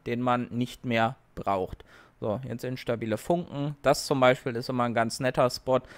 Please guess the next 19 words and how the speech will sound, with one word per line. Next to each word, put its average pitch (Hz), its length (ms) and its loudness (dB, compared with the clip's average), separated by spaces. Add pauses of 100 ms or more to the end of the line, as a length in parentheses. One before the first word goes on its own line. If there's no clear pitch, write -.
(240)
wenn 120 140 0
im 120 100 0
Hintergrund 127 720 2
die 120 80 -4
Fallen 135 420 0
sind, 127 320 -2
weil 113 220 2
da 110 220 0
steht - 300 -6
mit 117 120 -6
Sicherheit 127 380 -2
niemand 151 420 -2
hinter 139 300 -2
euch 123 280 -2
und 117 140 -10
kann 123 200 -2
davon 120 340 -4
getroffen 131 500 -2
werden. 127 380 4